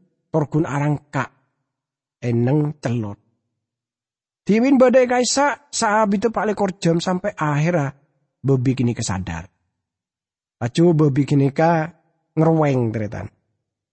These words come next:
Sing kok tak bakal amin ain main apa oleh kelaban dunya manusia. Tretan seeka taresnani sareng Gusti Yesus Kristus. Saungguna para pamireng, tada manusia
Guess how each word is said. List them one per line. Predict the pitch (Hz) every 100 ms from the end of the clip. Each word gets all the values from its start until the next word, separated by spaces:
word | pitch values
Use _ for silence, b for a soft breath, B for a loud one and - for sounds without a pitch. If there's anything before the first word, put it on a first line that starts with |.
| -
Sing | - 254 233
kok | - 214
tak | - 151 175
bakal | 208 208
amin | 175 185 196 196 196
ain | 160 185
main | 175 180 175 175
apa | 175
oleh | 185 170 165
kelaban | 160 156 147 147
dunya | 143 139 135 123
manusia. | 120 127 - - - _ _ _ _ _ _ _ _ _ _ _ _ _ _ _
Tretan | 214 220 240 233
seeka | - 190 190 185
taresnani | 170 170 156 151 160
sareng | 151 147 151
Gusti | - 135 - 135
Yesus | 131 - - -
Kristus. | 120 - - - - 90 - _ _ _ _ _ _ _ _ _ _ _ _ _ _ _ _ _ _ _ _ _ -
Saungguna | 240 220 233 196 202 208
para | 180
pamireng, | 170 160 151 131 135 135 - _
tada | - 175 180 165
manusia | 165 175 190 - -